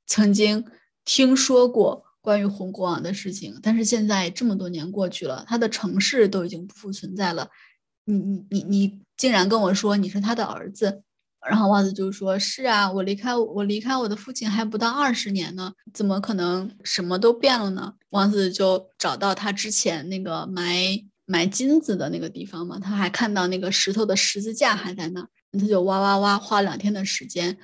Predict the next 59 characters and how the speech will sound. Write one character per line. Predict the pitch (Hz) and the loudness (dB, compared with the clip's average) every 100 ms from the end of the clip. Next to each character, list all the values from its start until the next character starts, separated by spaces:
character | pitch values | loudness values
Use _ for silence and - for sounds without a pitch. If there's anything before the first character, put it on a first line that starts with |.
| _ _ | _ _
他 | 220 | -4
就 | 202 | -2
找 | - - | -2 -2
到 | 190 | 0
了 | 180 180 - _ _ | 0 0 -4 _ _
他 | - 202 | -2 0
买 | 170 | 2
的 | 175 | 0
那， | 185 190 | -2 -4
那 | 202 | -4
些 | 202 202 | -2 -2
钱， | 202 - 175 165 196 - - | -2 -2 -2 -2 -4 -8 -4
他 | 220 | 0
把 | 185 | 0
钱 | 196 190 | 0 0
拿 | 196 - | 0 0
出 | - 220 | 0 2
来， | 196 196 - _ | 2 0 -6 _
发 | 214 | -2
现 | 214 214 190 - - | 0 0 0 -6 0
在 | 202 | 2
那 | 202 | 2
个 | 190 | 0
坑 | 185 240 233 | -2 -2 0
里， | 220 165 196 - - 202 - 196 | 0 0 0 2 4 4 6 6
<laughs> | 220 196 - - - - - | 4 0 -4 -14 -16 -8 0
在 | 226 | 2
那 | |
个 | 220 196 | 2 -2
坑 | - 220 214 | -4 -6 -6
里， | 190 - - _ - | -8 -10 -20 _ -4
一 | 208 | 4
个 | 247 | 6
角 | 320 - - | 6 2 2
落 | 220 202 | 0 2
里 | 175 - | 0 -4
坐 | 214 | -6
着 | 202 | -4
死 | 202 - - | -2 -2 -4
神， | - - 339 226 _ _ _ - | -6 -6 -10 -12 _ _ _ -4
在 | 220 | 2
另 | 214 240 | 2 4
外 | 233 | 2
一 | 196 | 2
个 | 185 | 0
角 | - | -4
落 | 190 180 | -4 -4
里 | 175 135 | -4 -4
坐 | - 190 | -2 -2
着 | 170 113 - | -2 -6 -8
衰 | - - 262 262 | -2 2 4 6
老 | 208 185 | 2 0
之 | - 180 | -6 -8
神。 | - 151 226 _ - | -8 -10 -14 _ -6
衰 | - 226 | 2 4
老 | 214 190 | 4 4
之 | 208 | 0
神 | 196 190 | 0 0
说 | 196 196 196 | 2 2 0